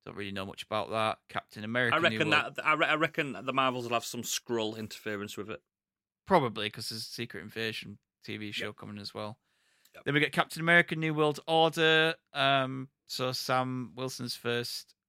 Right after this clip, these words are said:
Speaker 1: outing as Captain America.
Speaker 2: They better put my faith back into that.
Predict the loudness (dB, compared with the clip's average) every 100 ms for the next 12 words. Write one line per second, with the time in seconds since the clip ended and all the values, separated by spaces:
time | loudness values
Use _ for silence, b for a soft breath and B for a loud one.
0 | _ -6 -6 -6 -8 -8 -8 -10 -6 -8
1 | -8 -4 2 2 2 2 2 2 -4 _
2 | _ _ _ 0 0 0 -4 -4 -2 0
3 | 0 -2 -4 -6 -6 -10 -8 -8 -10